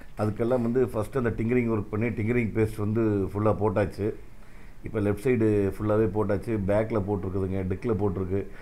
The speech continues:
டிக்கில் சின்ன சின்ன குத்து இருந்தது, நல்லா அந்த பெருவிரல் வச்சு அமுத்துன மாதிரி, ஆ,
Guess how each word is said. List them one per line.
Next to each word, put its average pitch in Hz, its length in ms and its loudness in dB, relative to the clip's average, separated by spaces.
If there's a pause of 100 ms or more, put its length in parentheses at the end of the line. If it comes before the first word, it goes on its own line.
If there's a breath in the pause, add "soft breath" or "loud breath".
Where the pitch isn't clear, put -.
(260 loud breath)
டிக்கில் 117 260 0
சின்ன 113 180 -2
சின்ன 110 200 -2
குத்து 110 320 -4
இருந்தது, 104 540 2
நல்லா 98 200 -2
அந்த 98 120 -2
பெருவிரல் 110 440 0
வச்சு 104 280 -2
அமுத்துன 98 260 -4
மாதிரி, 95 560 -2 (520 loud breath)
ஆ, 95 280 -4